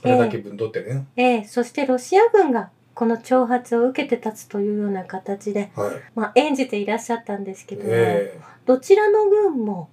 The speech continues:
Speaker 1: 怪我など、ヘリコプターが落ちたわけですけれども、
Speaker 2: うん。
Speaker 1: 怪我人はいないわけですね。
Speaker 2: はい。
Speaker 1: まあ、ここでお芝居がちゃんとうまく世の中に伝わってですね、
Speaker 2: ええ。
Speaker 1: この反乱を抑えることができた。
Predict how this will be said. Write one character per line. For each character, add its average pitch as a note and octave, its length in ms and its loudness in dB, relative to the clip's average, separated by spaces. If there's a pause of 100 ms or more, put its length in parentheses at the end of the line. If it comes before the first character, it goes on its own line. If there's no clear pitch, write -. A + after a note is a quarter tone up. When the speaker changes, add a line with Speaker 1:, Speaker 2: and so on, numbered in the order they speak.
(120)
Speaker 1:
怪 A3+ 160 -2
我 C4 140 4
な A3 180 0
ど、 D#3+ 200 -8 (140)
ヘ C4 120 -8
リ E4+ 80 -4
コ G4+ 140 4
プ - 80 -16
タ A#3+ 140 0
ー G3 80 -2
が E3+ 240 -8
落 B3+ 180 -6
ち - 40 -20
た F4 100 0
わ B3+ 140 4
け G#3+ 120 -8
で F3+ 120 -6
す - 120 -20
け E3+ 120 -12
れ E3 80 -10
ど F3 100 -16
も、 F3+ 340 -10
Speaker 2:
う F3 540 -12
ん。 D#4 40 -4
Speaker 1:
怪 F4+ 140 6
我 - 20 -
人 F#4 240 2
は D#4+ 120 0
い B3+ 120 2
な C#4+ 200 -2
い C4 60 0
わ F#3+ 180 -4
け - 100 -20
で D#3+ 140 -20
す - 160 -20
ね。 F3+ 240 -12
Speaker 2:
は E3+ 200 -8
い。 - 120 -12 (240)
Speaker 1:
ま C4 100 0
あ、 - 20 -8
こ - 180 -16
こ F4+ 120 4
で F4+ 80 0
お F#4 140 -2
芝 F4+ 380 -2
居 C4+ 80 -14
が B3 120 -6
ち B3 140 -10
ゃ B3 60 -4
ん A#3 100 -8
と A3+ 340 -10 (340)
う F4+ 60 0
ま F4 180 2
く C4+ 440 -2
世 A#3 100 -2
の C4 140 4
中 B3 340 -2
に F3+ 160 -10 (180)
伝 B3 120 0
わ C4 180 2
っ C4 80 -4
て B3+ 140 2
で G#3+ 140 -2
す G3+ 160 -12
ね、 G3+ 320 -6
Speaker 2:
え - 360 -8
え。 - 40 -20 (120)
Speaker 1:
こ G#3+ 120 -6
の G#3 120 -2
反 B3+ 340 2
乱 B3 280 2
を G#3+ 220 -4 (180)
抑 C4+ 320 2
え A4+ 60 6
る G#4 120 4
こ E4 120 0
と A#3+ 180 -2
が G3+ 120 -6
で G3 120 -8
き - 120 -20
た。 - 200 -14